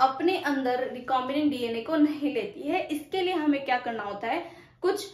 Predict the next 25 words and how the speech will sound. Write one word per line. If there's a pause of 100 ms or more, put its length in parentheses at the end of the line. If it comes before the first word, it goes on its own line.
(180)
methods
को
यूज
करना
पड़ता
है,
जिसके
through
हम
इस
recombinant
DNA
को
host
cell
के
अंदर
पहुंचाते
हैं। (360)
क्या
methods
थे
वो, (440)
Like
वो